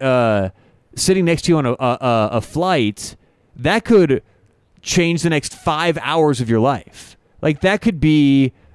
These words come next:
not, if it's a big ol' smelly, nasty person, and it's just like, you know what I'm saying? Like, even if that big ol' smelly, nasty person is sitting at the bar right next to you, you know, you're there for forty-five minutes, you're getting your food, you're getting your drink, no big deal.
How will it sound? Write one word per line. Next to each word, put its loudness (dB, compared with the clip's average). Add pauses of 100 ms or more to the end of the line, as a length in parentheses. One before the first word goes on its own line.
not, -2
if -2
it's 2
a 4
big 0
ol' 4
smelly, -2
nasty -2
person, 0
and 0
it's -2
just -4
like, -2 (460)
you 2
know 4
what 2
I'm 2
saying? 0
Like, 0
even 2
if 0
that -2
big 2
ol' 4
smelly, 0
nasty 0
person 0
is 0
sitting 0
at -2
the -4
bar 2
right 0
next -4
to 0
you, 4 (500)
you 2
know, 2
you're 4
there 2
for -2
forty-five 0
minutes, -2
you're 0
getting -4
your 2
food, 0
you're 0
getting -2
your 0
drink, -4 (280)
no 0
big 0
deal. 0